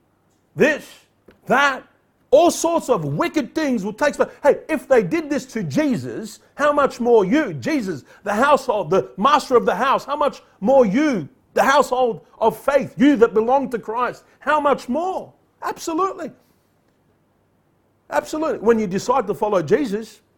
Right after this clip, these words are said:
you'll get, you'll get, you're gonna get tarnished. Your name will be tarnished. Jesus freak, you know, brainwashed.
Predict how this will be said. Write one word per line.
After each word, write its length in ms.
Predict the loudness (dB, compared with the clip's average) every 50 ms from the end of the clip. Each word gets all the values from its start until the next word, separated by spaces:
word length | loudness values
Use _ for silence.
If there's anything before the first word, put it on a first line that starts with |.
| _ _ -6
you'll 120 | -6 -4
get, 240 | -2 -2 -4 -4 -6 -8
you'll 200 | -2 -2 -2 -2
get, 180 | -2 -6 -4
you're 160 | -2 -2 0 0
gonna 180 | 0 -2 -2
get 280 | -2 -2 -2 -4 -6 -8
tarnished. 320 | -6 -6 -6 -6 -8 -2
Your 180 | 0 0 0 2
name 180 | -2 -4 -4
will 80 | -4 -6
be 140 | -6 -8 -8
tarnished. 540 | -8 -10 -12 -12 -12 -14 -16 -20 -20 _ _ _ _ _ _ _ _ _ _ _ _ _ _ _ -6
Jesus 480 | 2 4 4 4 4 0 0 -4 -4 -6
freak, 520 | -6 -2 0 0 0 -2 -6 -14 -20 _ _ _ _ _ _ _ _ _ _ _ _ _ _ _ _ _ _ _ _ _ _ _
you 120 | -4 -2 -2
know, 240 | 0 -2 -4 -4 -6
brainwashed. 960 | -4 0 2 2 2 2 0 0 0 0 0 0 -2 -4 -4 -8 -16 _